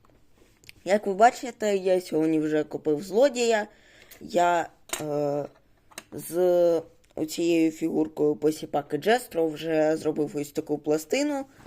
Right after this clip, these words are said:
щоб, е, сюди поміщати злодіїв, злодій-, монстрів, які, які будуть у серії, ось таких маленьких.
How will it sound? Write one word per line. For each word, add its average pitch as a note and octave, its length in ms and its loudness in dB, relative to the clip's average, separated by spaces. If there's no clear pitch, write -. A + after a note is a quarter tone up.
щоб, F3+ 400 -2
е, E3 180 2
сюди E3+ 380 0
поміщати D#3 720 -2
злодіїв, D3+ 880 -2
злодій-, D3+ 680 0
монстрів, D#3 600 0
які, D3 400 -2
які D#3+ 400 -4
будуть D3+ 400 -2
у D#3+ 80 -2
серії, A#3+ 380 0
ось F3+ 180 0
таких - 360 -8
маленьких. G3 600 -4